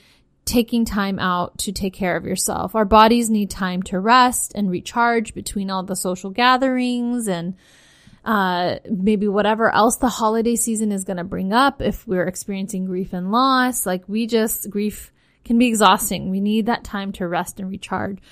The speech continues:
so we can be at our best selves and be present with our loved ones when we are with them and experience the joy that can come with that. So when we're stressed, many of you know this, but our cortisol, that hormone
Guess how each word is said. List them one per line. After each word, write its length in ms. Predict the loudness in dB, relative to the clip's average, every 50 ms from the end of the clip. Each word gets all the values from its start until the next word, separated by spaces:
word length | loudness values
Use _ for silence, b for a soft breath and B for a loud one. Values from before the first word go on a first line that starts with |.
| b b b
so 160 | -2 0 2
we 120 | 2 2 2
can 220 | 2 2 2 2
be 240 | 2 2 0 0 0
at 160 | 0 0 0
our 100 | 0 0
best 640 | -2 -2 -2 -2 -2 -2 -2 -2 -2 -4 -6 -10 -14 _ _
selves 600 | -10 -4 0 2 4 4 4 4 2 0 -4 -6 b b b b b b b b
and 360 | 0 0 2 2 2 2 0
be 140 | 0 0 -2
present 680 | -2 -2 -4 0 2 2 2 2 2 0 -2 -4 -4 -4
with 180 | -4 -4 -2 -2
our 160 | -2 -2 0
loved 280 | 0 0 0 0 -2
ones 380 | -4 -8 -8 -6 -6 -6 -6 -6
when 540 | -6 -8 -8 -6 -6 -6 -4 -2 -2 -4 -4 b b b b b _
we 200 | -2 2 2 2
are 100 | 2 4
with 280 | 4 6 4 4 4
them 300 | 2 0 0 0 -2 -2 -4
and 100 | -4 -4
experience 680 | -4 -4 -6 -6 -4 -2 0 0 0 0 0 0 0
the 120 | -2 -2 -2
joy 300 | 0 -2 -2 0 0 0
that 160 | 0 -2 -4
can 200 | -4 -4 -6 -4
come 380 | -6 -6 -4 -2 -2 -2 -2 -4
with 180 | -6 -6 -8 -10
that. 240 | -8 -8 -8 -8 -10 _ _ _ b b b b b b b b b b b
So 480 | -20 -6 0 4 4 6 6 4 4 2 2
when 240 | 2 2 4 4 4
we're 180 | 2 2 2 2
stressed, 840 | 2 0 0 2 4 4 6 6 6 4 2 0 -4 -6 -8 -10 -14 _ _ _ _ _ _ _ _ _ _
many 380 | -2 0 2 2 4 4 2 2
of 100 | 2 2
you 100 | 2 2
know 220 | 4 4 2 4
this, 220 | 4 2 2 2
but 140 | 2 2 2
our 100 | 2 0
cortisol, 960 | 0 -4 -6 -2 0 0 2 0 0 0 0 0 2 2 2 0 0 -2 -4 -2
that 220 | -2 -2 -2 -2
hormone 580 | -4 -6 -4 -4 -2 -2 -2 -2 -2 -4 -6